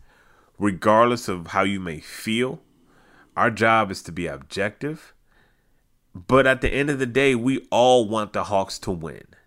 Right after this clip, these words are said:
We all want the, Chris is not rooting against the Hawks. Because when they do well, guess what? His, his numbers go up. Just like for me, when the Hawks do well, my podcast numbers go up.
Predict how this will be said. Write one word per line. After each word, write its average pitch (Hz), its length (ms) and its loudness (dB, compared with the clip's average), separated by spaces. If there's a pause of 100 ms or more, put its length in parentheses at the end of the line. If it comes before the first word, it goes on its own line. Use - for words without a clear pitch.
(320)
We 123 340 -4
all 131 320 6
want 98 220 -4
the, - 80 -16
Chris 175 400 0
is 160 120 -6
not 87 400 -4
rooting 135 360 0
against 107 580 -4
the 101 120 -4
Hawks. - 580 -4 (720)
Because 113 340 2
when 110 180 0
they 131 120 0
do 151 160 4
well, 156 440 0 (200)
guess 131 240 -2
what? 135 260 0 (340)
His, 120 460 0
his 123 180 -2
numbers 110 600 0
go 87 240 -2
up. - 180 -12 (760)
Just - 220 0
like 131 220 2
for 147 140 -2
me, 151 400 -2 (260)
when 95 260 -2
the 90 140 -2
Hawks 110 280 0
do 127 160 -2
well, 127 440 -2 (400)
my 110 180 0
podcast 143 800 -2
numbers 82 400 -4
go 80 280 -6
up. - 280 -16